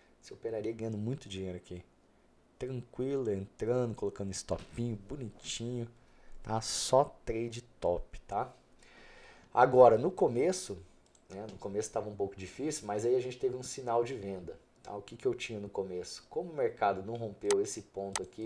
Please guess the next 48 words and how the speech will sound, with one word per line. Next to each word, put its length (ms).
pra 160
cima, 380
eu 120
tinha 240
pra 160
vocês 320
o 20
seguinte, 420
se 140
ele 160
não 80
rompe 260
aquele 220
ponto, 400
abaixo 380
desse 220
ponto 360
aqui, 300
a 80
gente 240
ia 60
ter 100
uma 200
venda. 260
Então 220
ele 120
testou 400
esse 200
ponto 500
e 60
aí 160
ele 160
deu 460
essa 220
engolfada. 540
A 40
gente 160
fez 160
a 60
compra 380
aqui, 160
tá? 160
A 580
gente 140
fez 180
uma 160
compra 460
aqui, 180